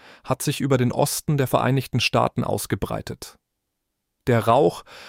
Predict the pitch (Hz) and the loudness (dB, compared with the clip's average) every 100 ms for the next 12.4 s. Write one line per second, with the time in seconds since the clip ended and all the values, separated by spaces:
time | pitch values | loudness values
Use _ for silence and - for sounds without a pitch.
0 | - - - - 127 107 139 170 - 139 | -6 -4 -4 -2 -2 2 4 4 0 -4
1 | 123 120 110 160 170 170 - 110 - - | 0 2 4 4 4 2 0 -2 -2 -4
2 | 131 - 113 139 - - - 117 113 110 | -2 0 2 2 -2 -12 0 0 2 -2
3 | 113 110 - - - - - 117 107 - | -4 -4 -6 -16 -20 -20 -6 -2 0 0
4 | 131 143 123 117 113 113 110 113 127 - | 0 0 0 2 0 2 4 4 2 0
5 | 113 104 123 - 107 - 107 101 - 110 | -2 2 2 2 -4 -4 -6 -6 -8 -8
6 | - - _ _ _ _ _ _ _ _ | -10 -16 _ _ _ _ _ _ _ _
7 | _ _ - 113 123 156 180 - 147 - | _ _ -4 2 4 4 2 -2 -2 0
8 | 120 135 - - - - 123 - - 123 | 0 0 -2 -4 -2 2 2 0 2 2
9 | 117 147 - 113 - - 143 - - - | 2 -2 -2 -4 -2 -4 -4 -6 -16 -20
10 | - - - 120 127 120 135 143 - - | -20 -8 -2 0 4 4 4 0 -2 2
11 | 123 151 160 160 - 135 131 131 110 - | 4 4 4 2 2 2 4 2 0 -2
12 | 147 - 170 | -2 -2 -4